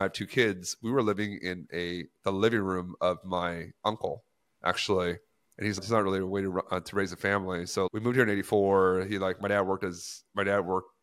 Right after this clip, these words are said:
like, as a delivery driver. So he saved him, saved enough money,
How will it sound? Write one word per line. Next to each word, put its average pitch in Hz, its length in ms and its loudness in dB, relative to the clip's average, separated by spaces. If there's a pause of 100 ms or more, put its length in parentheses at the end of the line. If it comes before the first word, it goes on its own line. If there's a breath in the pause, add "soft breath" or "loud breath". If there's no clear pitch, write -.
like, 90 160 -4
as 95 80 -6
a 92 40 -10
delivery 98 340 -2
driver. 87 500 -2 (360)
So 113 60 2
he 104 40 2
saved 98 200 0
him, 90 120 -6 (280)
saved 110 220 -2
enough 98 120 -6
money, 101 440 -2